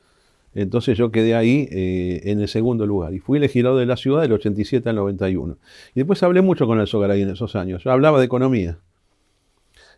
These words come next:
Y después en el año noventa y dos hubo un homenaje a él, no sé por qué aniversario,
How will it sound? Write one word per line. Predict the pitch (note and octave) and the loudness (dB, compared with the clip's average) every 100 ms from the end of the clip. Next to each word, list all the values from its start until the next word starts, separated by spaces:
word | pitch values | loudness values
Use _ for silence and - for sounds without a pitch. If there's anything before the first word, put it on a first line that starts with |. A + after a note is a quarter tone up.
| - | 0
Y | |
después | A#2+ B2 F#3+ F#3 | 0 6 4 6
en | E3 | 2
el | D#3+ | 4
año | E3+ D#3+ | 2 4
noventa | D#3 D#3 D3 | 4 4 4
y | D3+ | 4
dos | F3+ G#3 - | 6 4 2
hubo | C3+ C#3 | 0 2
un | |
homenaje | B2+ B2 B2+ D#3+ - C3 | 2 0 0 -2 0 2
a | C3 | 4
él, | D#3 D3+ | 4 2
no | A2+ | 0
sé | - B2 | -2 -6
por | - G#2+ | -4 -4
qué | B2+ | 0
aniversario, | B2+ G#2+ G#2 - D3 D#3 E3+ | 2 2 0 0 2 4 2